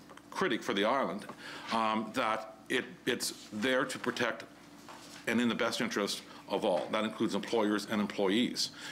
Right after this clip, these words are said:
So I need to have that confidence that this bill, if it was ten sick days, is going to, and I, I'll keep u-, using the word balance. There needs to be balance here. So whenever you say that,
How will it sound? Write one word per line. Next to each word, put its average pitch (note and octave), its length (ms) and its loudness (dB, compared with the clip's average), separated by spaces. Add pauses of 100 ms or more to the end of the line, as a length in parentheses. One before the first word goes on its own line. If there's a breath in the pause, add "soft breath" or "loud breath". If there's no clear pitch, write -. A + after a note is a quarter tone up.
(140 loud breath)
So C3+ 120 2
I B2 80 4
need E3+ 140 2
to E3+ 40 0
have D3 140 2
that A#2 100 0
confidence A2+ 440 0
that G2+ 220 0
this B2+ 260 0
bill, A#2+ 420 0 (420 loud breath)
if A#2+ 140 2
it D3+ 60 6
was D3 200 4
ten D#3+ 240 0
sick C#3 240 0
days, F2 380 0 (320 loud breath)
is A#2 160 2
going A#2+ 300 2
to, G#2+ 260 4 (360)
and A2 80 0
I, G#2+ 60 2
I'll G#2 200 0
keep A#2+ 160 0
u-, A2 100 2 (300)
using A#2+ 340 2
the A2 60 4
word A#2 260 2
balance. G#2+ 360 0
There A#2 100 2
needs D3+ 180 2
to B2+ 60 -6
be A2+ 100 4
balance A2 480 2
here. - 180 -8 (360 loud breath)
So A#2 400 2 (580 loud breath)
whenever C#3+ 340 2
you C#3 200 4
say A#2+ 380 4 (360)
that, A2 460 0